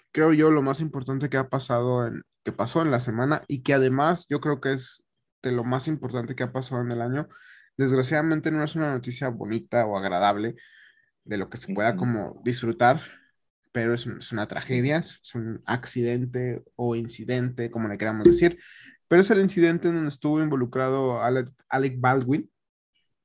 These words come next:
Speaker 1: en donde desgraciadamente murió la, la directora de fotografía Halina Hutchins, y además llevó al director Joel Souza de la película Rust,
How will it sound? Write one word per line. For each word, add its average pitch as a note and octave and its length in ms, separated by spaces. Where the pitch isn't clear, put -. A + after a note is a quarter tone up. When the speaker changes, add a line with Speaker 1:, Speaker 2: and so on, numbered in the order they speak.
Speaker 1:
en C3+ 140
donde C3+ 220
desgraciadamente C#3 720
murió A#2 340
la, A#2+ 440
la A#2+ 120
directora A#2+ 760
de B2+ 100
fotografía B2+ 680
Halina B2+ 340
Hutchins, C#3+ 640
y D3+ 80
además E3+ 380
llevó C#3 360
al C#3+ 140
director C3 560
Joel C3 320
Souza D#3 500
de E3 100
la B2 140
película A#2 680
Rust, F3+ 560